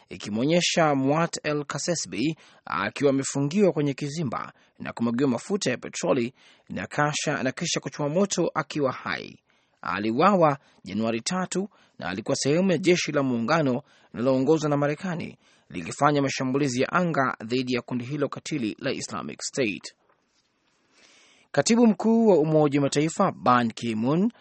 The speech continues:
ameeleza masikitiko yake juu ya makubaliano ya amani kati ya pande mbili zinazopingana Sudani Kusini,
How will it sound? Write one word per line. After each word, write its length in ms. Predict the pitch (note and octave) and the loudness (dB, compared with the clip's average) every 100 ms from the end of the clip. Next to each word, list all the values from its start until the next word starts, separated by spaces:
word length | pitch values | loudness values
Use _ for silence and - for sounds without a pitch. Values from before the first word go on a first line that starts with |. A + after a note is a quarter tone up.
| _ _ | _ _
ameeleza 600 | - C#2+ E2+ A2 C#3+ C3 | -14 -10 -2 4 4 4
masikitiko 480 | C#3 - C3+ C#3 - | 2 0 -4 -4 2
yake 540 | C#3+ F3 - G3 C#3 | 4 4 2 2 2
juu 320 | G#2 G#2+ C3+ E3 | -2 -2 2 4
ya 120 | D#3 | 4
makubaliano 640 | C#3 - C#3 C3 C#3 D3+ | 0 0 0 2 2 2
ya 140 | D3 C#3+ | 2 2
amani 500 | B2 C3+ D3 F3+ G#3+ | 0 0 0 0 0
kati 380 | - C#3+ C#3 B2+ | -2 -4 -2 -6
ya 60 | |
pande 280 | - C3+ A2+ | -6 -6 -6
mbili 340 | G2 F3 D#3+ | -2 0 0
zinazopingana 880 | C3 C#3 B2+ - B2 E3+ F3 C3+ A2 | -2 -4 -6 -8 -4 -2 0 0 -2
Sudani 460 | - B2+ A#2 G#2+ B1 | -6 -6 -6 -6 -8
Kusini, 560 | - - A2+ D#2+ G#1+ | -10 -8 -6 -8 -14